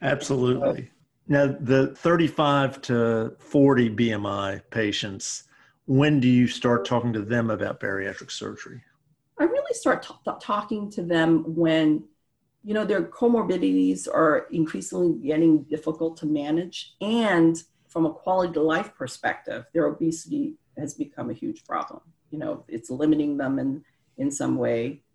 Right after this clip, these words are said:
Speaker 2: uh, independent on just, you know, a risk factor, um, optimization.
Speaker 1: Now, I know that, that we could do an hour about this, but when you have a patient who gets Roux-en-Y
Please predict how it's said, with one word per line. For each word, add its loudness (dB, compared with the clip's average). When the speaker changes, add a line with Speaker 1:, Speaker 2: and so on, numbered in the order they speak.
Speaker 2:
uh, -10
independent 0
on -2
just, -4
you -4
know, -6
a -6
risk -8
factor, -8
um, -12
optimization. -10
Speaker 1:
Now, 2
I 4
know 6
that, -2
that 0
we 4
could 0
do 4
an -4
hour 2
about 0
this, -4
but 0
when 2
you 4
have 4
a -2
patient 0
who 2
gets 0
Roux-en-Y 0